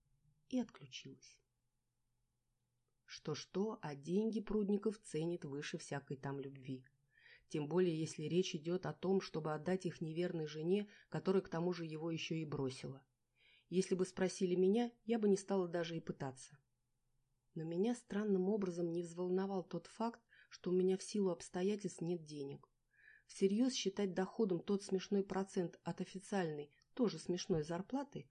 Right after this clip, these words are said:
который я получала в турагентстве У Н Н, не приходило в голову никому,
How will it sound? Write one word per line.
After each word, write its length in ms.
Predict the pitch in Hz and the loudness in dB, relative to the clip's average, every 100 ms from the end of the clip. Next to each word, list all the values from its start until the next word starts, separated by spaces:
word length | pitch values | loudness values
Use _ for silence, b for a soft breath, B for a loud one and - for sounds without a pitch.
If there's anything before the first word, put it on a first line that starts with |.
| _ | _
который 360 | 180 196 165 | -6 0 0
я 100 | 165 | 2
получала 460 | 170 180 196 196 160 | 0 2 2 2 -2
в 60 | - | -2
турагентстве 640 | 170 175 180 151 - 165 | -2 0 0 -2 -4 -4
У 180 | - 170 | -2 0
Н 160 | 175 | 0
Н, 200 | 156 139 - b b | 0 -4 -8 b b
не 100 | - | -4
приходило 480 | 175 185 190 185 220 | -2 0 0 2 2
в 100 | 190 | 2
голову 320 | 185 208 196 | 4 4 6
никому, 640 | 196 196 202 214 214 147 | 6 4 2 0 0 0